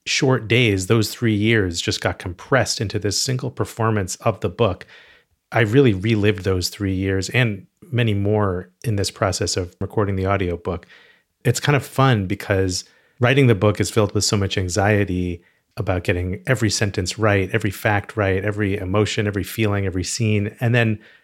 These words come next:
when I get to read it, I know it's done and I can just sort of enjoy it and almost pretend like I'm having all of these thoughts off the top of my head, even though they've all been labored over, over the course of many, many years. And I found that a lot of the emotion that went into the book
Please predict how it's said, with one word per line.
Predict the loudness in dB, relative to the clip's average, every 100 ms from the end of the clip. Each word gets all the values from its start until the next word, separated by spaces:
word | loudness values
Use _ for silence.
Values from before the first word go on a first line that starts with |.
| _ 0
when | 2
I | 4
get | 2
to | 2
read | 2 6
it, | 4 4 -4
I | 0
know | 4 4
it's | 2 0
done | 2 2 0 -4 -2
and | -2
I | 0
can | -2 -2
just | -2 0
sort | 0
of | 0
enjoy | -2 2 4 4
it |
and | 2
almost | 0 0 -2
pretend | -10 -4 -2 -2
like | -4 -6
I'm | -4
having | -2 -4 -6 -6
all | -4
of | -4
these | -4 -6
thoughts | -2 -2 -2 -8 -20 -20 _ -4
off | -2 0
the |
top | 0 -2
of | -2
my | -2
head, | -2 -2 -4
even | -6 -4
though | -2 -4 -6 -12 _
they've | -4 -2
all | -2 -2
been | -2 -4 -6
labored | -2 -2 0
over, | -2 -2 -2 -4
over | -4 -6
the | -8
course | -6 -6
of | -8 -10
many, | -10 -10 -10
many | -8 -6
years. | -4 -6 -8 -14 -18 -18 -18 -2
And | 2
I | 2
found | 4 4 4
that | 2 0 _ _ _ 0
a | 4
lot | 4
of | 4
the |
emotion | 2 2 0 -2 -4
that | -4 -4
went | -2
into | -4 -4
the | -8
book | -6 -6 -8